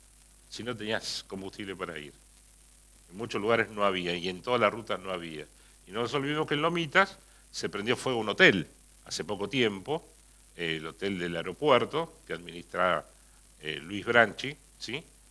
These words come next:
Se prendió fuego, y ese era un lugar que albergaba, te, te daba posibilidad de un restaurante, eh, alojamiento, un lugar,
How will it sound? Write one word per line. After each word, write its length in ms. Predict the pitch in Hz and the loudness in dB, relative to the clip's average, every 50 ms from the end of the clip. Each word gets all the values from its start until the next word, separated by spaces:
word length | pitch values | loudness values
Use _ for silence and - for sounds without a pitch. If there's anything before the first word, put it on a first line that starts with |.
| - - - | -20 -14 -8
Se 280 | - - - - 104 - | -6 -4 -2 -2 -2 -2
prendió 260 | - 95 90 101 101 | -2 -2 -2 -2 0
fuego, 460 | - 208 208 175 117 95 87 - - - | 2 6 6 6 6 4 2 -4 -10 -12
y 120 | 90 98 104 | -8 -6 -6
ese 180 | - - 165 | -2 -2 0
era 100 | 147 143 | 0 0
un 140 | 123 113 110 | -2 -4 -4
lugar 260 | 104 104 113 127 151 143 | 2 6 6 6 8 8
que 80 | 143 | 8
albergaba, 640 | 123 113 107 104 101 92 110 127 170 190 170 131 104 | 8 8 8 6 4 4 6 8 10 10 10 10 6
te, 140 | 92 98 87 | 6 2 0
te 220 | 82 - - 101 113 | -2 0 2 8 12
daba 200 | 139 156 147 120 | 12 12 12 12
posibilidad 360 | 98 - - 104 101 98 95 | 8 2 0 0 0 0 -2
de 20 | 90 | -2
un 40 | - | -2
restaurante, 840 | 101 92 - - 123 135 143 135 135 135 131 127 127 127 127 123 - - - - - - - - - - | -4 -2 2 2 4 4 6 8 10 12 12 12 12 12 10 6 0 -12 -18 -20 -20 -20 -20 -20 -16 -10
eh, 380 | - 87 85 85 80 - - - | -8 -6 -6 -6 -6 -8 -2 0
alojamiento, 920 | 90 92 104 98 - - 113 113 127 139 139 131 127 123 113 107 98 110 107 | 2 2 2 2 4 4 4 4 4 2 0 2 2 2 0 0 -4 -6 -6
un 100 | 98 95 | -6 -6
lugar, 300 | 90 90 95 95 95 | -2 -2 -2 -2 -2